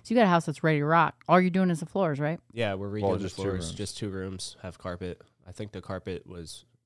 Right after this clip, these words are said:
Speaker 2: put in, in ninety-nine when the house was built. <laughs> Man, it's rough, but yeah. I mean, it's,
Speaker 3: It's
Speaker 2: it
Speaker 3: rough.
Speaker 2: seems pretty good. We took a trip there today, and it's a beautiful house, brand new roof.
Speaker 3: Yeah, you
Speaker 2: Nice.
Speaker 3: guys are kind of, it's nice. It's kind of like in the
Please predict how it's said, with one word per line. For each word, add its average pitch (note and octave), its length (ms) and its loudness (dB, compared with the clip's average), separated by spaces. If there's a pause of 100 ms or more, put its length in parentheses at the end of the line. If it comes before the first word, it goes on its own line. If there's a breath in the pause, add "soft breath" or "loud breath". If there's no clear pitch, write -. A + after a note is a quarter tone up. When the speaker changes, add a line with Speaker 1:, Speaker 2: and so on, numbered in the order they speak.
(120)
Speaker 2:
put - 160 -12
in, F2+ 220 -14 (140)
in G2+ 120 -10
ninety-nine G2 600 -6 (140)
when F#2+ 100 -8
the A#2 80 0
house G3 260 0
was G3+ 140 0
built. - 300 2
<laughs> - 920 -2
Man, A2 280 2
it's A2 180 -4
rough, A2+ 440 2
but A#2+ 240 2 (460 soft breath)
yeah. F#2+ 240 -4 (500)
I F2 160 -12
mean, C#3 140 -2
it's, - 140 -6 (100)
Speaker 3:
It's B2 140 -8
Speaker 2:
it G2 40 -2
Speaker 3:
rough. E2+ 120 -2
Speaker 2:
seems F#3 240 -6
pretty A#2 160 -8
good. A2+ 120 -4
We A#2 100 -6
took B2+ 160 -4
a A#2 40 -6
trip A#2 200 -6
there G#2+ 160 -4
today, G2+ 280 -4
and G2 300 -8
it's - 160 -20
a - 180 -20
beautiful G2+ 300 -8
house, F2+ 260 -4
brand F#2 220 -8
new G2 100 -6
roof. F2+ 400 -12 (180)
Speaker 3:
Yeah, A#2 120 0
you A2+ 120 0
Speaker 2:
Nice. C3+ 100 0
Speaker 3:
guys C3+ 100 -2
are C3 60 -2
kind B2 180 -2
of, G#2+ 320 -4
it's - 140 -14
nice. A2 260 -4
It's F#2+ 160 -14
kind G2 160 -4
of F#2 140 -6
like F2+ 260 -6
in F#2 160 -8
the F2 180 -4